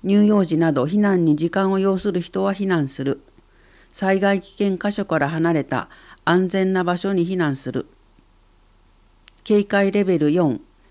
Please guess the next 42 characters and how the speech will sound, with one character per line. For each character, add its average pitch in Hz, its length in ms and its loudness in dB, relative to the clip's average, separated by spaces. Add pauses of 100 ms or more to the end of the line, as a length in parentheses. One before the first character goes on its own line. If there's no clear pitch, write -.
避 190 120 -6
難 196 160 0
指 185 260 -2
示。 - 20 -12 (800)
危 202 80 0
険 202 120 2
な 196 140 0
場 190 100 -2
所 190 160 -4
か 196 160 -2
ら 180 140 0
避 185 120 -4
難。 131 240 -2 (540)
屋 185 240 -2
内 196 260 2
安 185 220 2
全 180 240 0
確 - 280 -8
保。 143 260 -6 (640)
避 214 80 2
難 196 260 4
を 156 60 2
完 175 260 0
了 170 220 0
す - 120 -6
る。 165 220 -4 (580)
立 185 220 -4
ち - 0 -
退 202 140 2
き 202 140 -8
避 202 120 0
難 185 240 4
や 143 260 0 (540)
屋 170 220 -2
内 196 260 0
安 190 220 2
全 190 240 0
確 - 260 -8
保 202 220 2
を - 60 0
行 165 120 -2
う。 160 280 -2